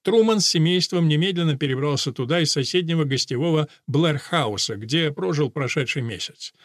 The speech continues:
Пианино супруги Маргарет пришлось затаскивать через окно гостиной второго этажа.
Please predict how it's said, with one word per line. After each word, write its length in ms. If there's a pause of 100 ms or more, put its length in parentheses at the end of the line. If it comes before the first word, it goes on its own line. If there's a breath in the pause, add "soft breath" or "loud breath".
(320 loud breath)
Пианино 380
супруги 440
Маргарет 540
пришлось 460
затаскивать 680
через 260
окно 280
гостиной 480
второго 400
этажа. 400